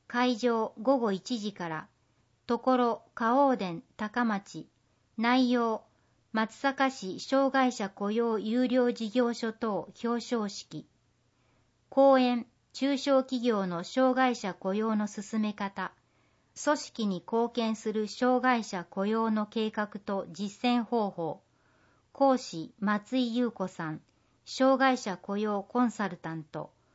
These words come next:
東京情報大学非常勤講師。入場料無料、事前予約不要、手話通訳、要約筆記あり。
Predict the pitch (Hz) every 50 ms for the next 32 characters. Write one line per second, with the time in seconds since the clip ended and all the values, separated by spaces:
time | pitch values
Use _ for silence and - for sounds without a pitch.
0 | _ _ _ _ _ _ _ - 254 262 269 262 262 - 269 269 262 254 262 254
1 | 247 254 240 247 254 254 247 247 233 226 214 190 196 185 180 - - 165 - 170
2 | - - 208 196 247 247 247 240 240 - 240 226 220 208 - - 214 196 190 -
3 | - - 147 - _ _ _ _ _ _ _ _ _ _ _ _ _ _ _ _
4 | - 233 269 285 285 254 233 277 269 247 220 190 185 170 160 156 - - _ -
5 | 208 196 202 202 208 220 214 202 196 190 - _ _ _ _ _ - 196 - 208
6 | 220 202 277 277 269 262 247 262 254 240 220 196 190 - 175 160 - - 175 180
7 | 185 190 185 180 175 - - _ _ _ _ _ _ _ _ - - - - 240
8 | 247 254 269 269 269 - - 262 262 233 208 180 170 - - 165 160 - - -
9 | 208 233 247 254 254 247 247 240 240 247 226 - 247 233 226 _ - - 170 170
10 | 170 170 160 151 151